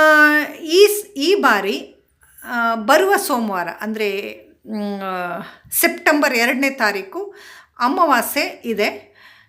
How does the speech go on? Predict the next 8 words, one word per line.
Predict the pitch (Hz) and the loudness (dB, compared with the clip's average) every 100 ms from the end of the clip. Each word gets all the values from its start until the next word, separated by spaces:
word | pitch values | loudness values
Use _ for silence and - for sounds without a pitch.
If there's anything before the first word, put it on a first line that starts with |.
| - | -4
ಆ, | 294 311 | 2 4
ಅಮಾವಾಸ್ಯೆ | 311 453 427 403 381 | 4 4 4 4 4
ಆ | 302 285 | 4 4
ದಿನ | 285 311 | 2 0
ಇಡೀ | 294 277 349 392 370 | 0 0 4 4 4
ದಿನ | 339 | 2
ಇರತ್ತೆ. | 302 240 208 - - - _ _ - | 0 0 -2 -6 -14 -16 _ _ -10
ಆ, | 233 | -4